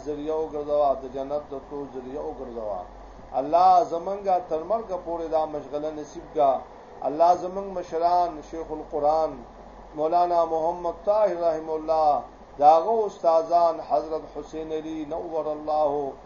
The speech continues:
دارنګې داغه استادان عبید الله سیندی، څومره استادان داغه ملګري، دارنګې زمونږ استادان شیخ الحدیث مولانا محمد یار با چې څومره وفات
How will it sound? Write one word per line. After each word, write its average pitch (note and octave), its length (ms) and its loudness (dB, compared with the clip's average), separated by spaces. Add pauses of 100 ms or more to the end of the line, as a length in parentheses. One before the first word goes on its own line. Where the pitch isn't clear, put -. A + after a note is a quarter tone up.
(320)
دارنګې F#3 640 4 (160)
داغه D#3+ 360 2 (100)
استادان D#3+ 720 2
عبید D3+ 380 -4
الله D#3 260 2
سیندی، D#3+ 420 -10 (100)
څومره A3+ 300 -2
استادان D#3+ 580 0
داغه D#3 260 0
ملګري، D3+ 600 -4 (1040)
دارنګې F#3 520 4 (120)
زمونږ A3 320 -6
استادان F3 640 4 (440)
شیخ F#3 240 -4
الحدیث E3+ 640 -4 (120)
مولانا D#3+ 360 2
محمد D3+ 520 -2
یار D3+ 260 2 (100)
با D3 140 4
چې C#3 220 -10
څومره G3 220 -4
وفات D#3 320 0